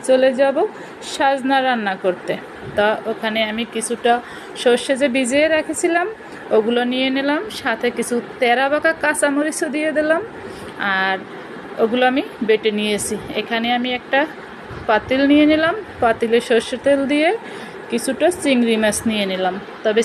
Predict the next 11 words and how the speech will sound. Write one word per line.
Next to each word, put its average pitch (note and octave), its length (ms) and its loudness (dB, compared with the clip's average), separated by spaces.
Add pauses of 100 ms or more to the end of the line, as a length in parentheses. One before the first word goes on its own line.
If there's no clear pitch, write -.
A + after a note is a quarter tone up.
চিংড়ি B3 380 2
মাছটা B3+ 240 0 (160)
দেখতে B3+ 360 0
একটু D4+ 140 -4 (140)
কালো C4 300 2
হয়ে C#4+ 280 4
গেছে, D4+ 260 -2 (220)
কারণ A#3 320 2
এটা A#3 140 0 (100)
আমি C4 100 2 (100)
অনেক C#4+ 160 0